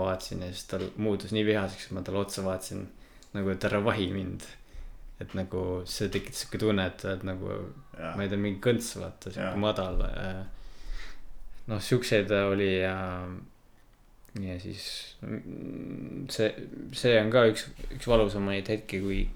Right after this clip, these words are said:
Speaker 1: üks klassivend ütles mulle, et paras-, paras, et sinuga see juhtus.
Speaker 2: Vau.
Speaker 1: Ja ütles,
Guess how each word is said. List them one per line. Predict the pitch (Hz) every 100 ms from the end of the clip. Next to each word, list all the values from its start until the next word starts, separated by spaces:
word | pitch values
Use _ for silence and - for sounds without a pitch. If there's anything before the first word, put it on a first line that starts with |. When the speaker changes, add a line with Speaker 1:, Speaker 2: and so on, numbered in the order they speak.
| - - - - -
Speaker 1:
üks | - -
klassivend | 107 104 101 101 101
ütles | 101 98 107
mulle, | 98 95
et | 92
paras-, | 127 117 - - - - - - -
paras, | 101 95 95
et | - -
sinuga | 95 95 95
see | 95 101
juhtus. | 98 - - - - -
Speaker 2:
Vau. | 95 90 - -
Speaker 1:
Ja | - 92
ütles, | 95 95 95